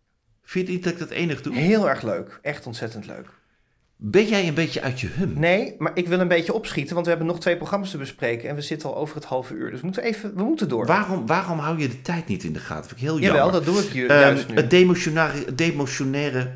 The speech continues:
Speaker 1: hoe demo-, het, ik kan het niet uitspreken. Hoe zeg je dat?
Speaker 2: Demissionaire kabinet.
Speaker 1: Demission-, demotionaire kab-, demotionaire kabinet.
Speaker 2: Demissionaire.
Speaker 1: Eh, wat?
Speaker 2: Demissionaire.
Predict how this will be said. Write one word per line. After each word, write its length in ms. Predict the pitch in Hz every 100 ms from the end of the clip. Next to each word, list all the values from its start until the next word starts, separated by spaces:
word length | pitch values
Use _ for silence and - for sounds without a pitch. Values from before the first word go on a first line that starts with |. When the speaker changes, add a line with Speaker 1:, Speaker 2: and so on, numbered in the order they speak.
| -
Speaker 1:
hoe 180 | 98 104
demo-, 340 | 143 160 151 -
het, 180 | 117 -
ik 80 | -
kan 140 | 147
het 80 | 139
niet 100 | 123
uitspreken. 340 | 123 131 104 104
Hoe 80 |
zeg 140 | 117 139
je 60 |
dat? 200 | 151 208 -
Speaker 2:
Demissionaire 880 | 139 147 156 - 113 110 107 156 214
kabinet. 340 | - 117 113
Speaker 1:
Demission-, 480 | 113 165 156 - 123
demotionaire 880 | 120 147 147 127 117 117 135 120 104 - - - -
kab-, 460 | 131 123 - 113
demotionaire 580 | 143 156 131 113 131 131
kabinet. 580 | 131 107 104 147 175 175
Speaker 2:
Demissionaire. 760 | 131 135 151 156 120 117 113 101
Speaker 1:
Eh, 60 | 101 - - _
wat? 280 | 113 190 -
Speaker 2:
Demissionaire. 840 | 131 131 156 156 139 120 110 104